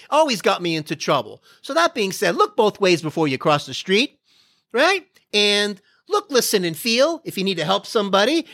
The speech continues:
or do whatever before you process something. That's all. Good advice there,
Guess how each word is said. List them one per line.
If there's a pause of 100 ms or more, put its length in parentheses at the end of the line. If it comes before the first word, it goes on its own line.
or
do
whatever
before
you
process
something. (680)
That's
all.
Good
advice
there,